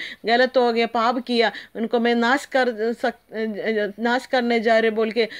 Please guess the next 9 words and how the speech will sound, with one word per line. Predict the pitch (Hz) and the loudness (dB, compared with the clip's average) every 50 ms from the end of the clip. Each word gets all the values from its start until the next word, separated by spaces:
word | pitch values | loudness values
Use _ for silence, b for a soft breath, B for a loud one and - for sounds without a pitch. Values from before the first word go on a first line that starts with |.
| B B B - | B B B -6
दोबारा | 214 214 240 247 262 254 | -4 -2 0 0 2 0
सृष्टि | 277 - 302 277 - - - 320 | 0 -2 -4 -8 -6 -2 -2 0
नहीं | 294 285 285 262 | 2 2 0 0
किया। | 220 - 226 202 208 - _ _ _ _ _ _ _ _ _ - | -2 -4 -8 -10 -10 -12 _ _ _ _ _ _ _ _ _ -4
देखो | 190 247 254 - 302 | -2 -2 0 0 -2
पिता | 302 302 277 285 294 | -4 -2 0 0 0
परमेश्वर | 285 302 277 277 277 277 277 - 294 262 | 2 0 0 0 0 0 -2 -2 -2 -2
का | - 285 | -2 -2
प्यार। | 277 - - 277 277 269 277 302 | -4 -4 -2 -2 -2 -2 -2 -4